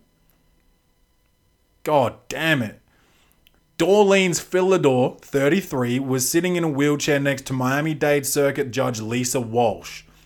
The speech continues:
when officials say he tried to throw his excrement at her. That means shit. That's like a rich,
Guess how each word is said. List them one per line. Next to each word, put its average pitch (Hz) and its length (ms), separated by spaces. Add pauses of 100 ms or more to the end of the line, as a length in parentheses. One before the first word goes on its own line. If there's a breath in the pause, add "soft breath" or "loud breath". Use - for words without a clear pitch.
(160 soft breath)
when 123 160
officials 170 460
say 147 180
he 143 60
tried 156 280
to 151 80
throw 156 280
his 151 300
excrement 165 580
at 127 140
her. 101 240 (260)
That 143 160
means 143 260
shit. - 520 (680)
That's 196 240
like 202 160
a 139 80
rich, 170 420